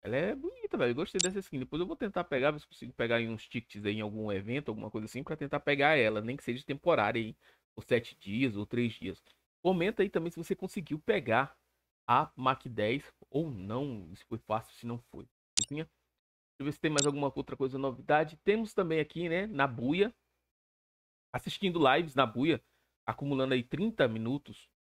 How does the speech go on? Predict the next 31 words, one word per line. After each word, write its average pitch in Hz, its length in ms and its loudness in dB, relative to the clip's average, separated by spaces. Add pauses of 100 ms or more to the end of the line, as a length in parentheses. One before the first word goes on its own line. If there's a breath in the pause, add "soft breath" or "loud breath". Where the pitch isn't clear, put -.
ou 160 240 4
uma 120 280 2
hora 131 220 6
assistindo 113 360 -6
as 101 80 -6
lives, 123 400 2 (260 soft breath)
você - 160 -12
vai 135 140 2
ganhar 131 220 0
um, 180 580 -4
um, 143 460 -10 (240)
um 190 100 4
bônus 156 440 4
lá. 113 300 4 (240)
E 147 120 2
você 170 200 -10
pode 185 280 0
pegar 170 320 2
esse 165 160 -4
bônus. 160 320 -4 (340 soft breath)
Pode 208 220 4
ser 190 120 4
que 165 120 -4
nesse 170 200 -2
bônus 147 400 2
venha 123 400 2 (280)
aqui, 151 200 0
ó, 117 220 4
um 165 100 -4
novo 131 240 0
personagem, 151 720 -2